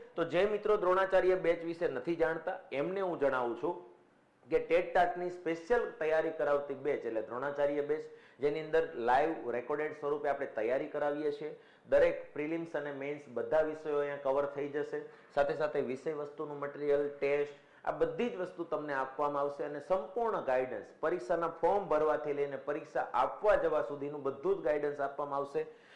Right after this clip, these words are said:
અને અત્યારથી જો તમે આ કોર્સ લ્યો છો અને દ્રોણા કૂપન કોડનો ઉપયોગ કરો છો, તો પિસ્તાલીસ ટકા ઓફ એકવીસો ને નવ્વાણુંમાં તમને આ આખી બેચ મળશે,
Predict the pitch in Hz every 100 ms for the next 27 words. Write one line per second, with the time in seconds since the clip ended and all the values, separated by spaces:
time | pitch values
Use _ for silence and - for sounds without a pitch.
0 | - 185 196 143 - 202 226 233 208 202
1 | 190 175 165 - 156 151 156 190 190 139
2 | 117 156 113 123 147 190 202 165 165 170
3 | 160 160 156 156 151 147 - 147 131 -
4 | 208 190 - 113 - - 143 - 180 -
5 | 220 226 214 196 185 170 - 147 - -
6 | - 170 - 196 220 214 185 180 180 139
7 | 117 143 190 220 214 190 175 156 156 165
8 | - 143 - 151 - 202 147 143 139 123
9 | 123 165 180